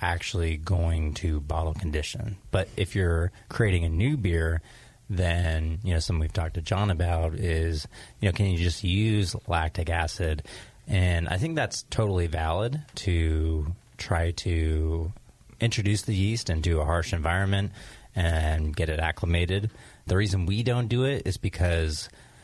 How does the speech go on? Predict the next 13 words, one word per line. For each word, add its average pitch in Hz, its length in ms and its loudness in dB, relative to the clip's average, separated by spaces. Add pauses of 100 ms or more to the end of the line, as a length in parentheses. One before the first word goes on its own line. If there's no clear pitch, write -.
(320)
when 95 120 2
you're 85 100 6
bottle 92 300 2
conditioning, 87 800 2 (100)
it's - 200 -2
like 80 340 -2 (200)
the 90 180 0
last 82 720 -2 (520)
chance, 98 380 2
and 90 100 2
then 85 160 2
you're 78 120 0
just 78 280 -2